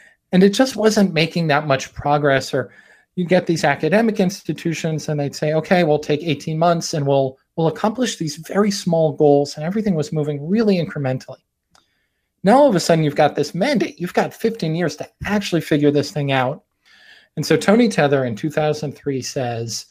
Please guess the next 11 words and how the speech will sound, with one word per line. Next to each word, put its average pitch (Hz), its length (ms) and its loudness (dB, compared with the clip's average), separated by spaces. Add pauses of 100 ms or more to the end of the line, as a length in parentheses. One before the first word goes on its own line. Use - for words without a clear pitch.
(380)
"Let's 262 240 4
do 180 600 2
something 156 440 -2
a 151 80 -4
little 175 320 2
differently." 151 600 -4 (1400)
And 175 100 2
darpa, 294 340 4
by 180 180 6
virtue 165 560 2
of 139 580 2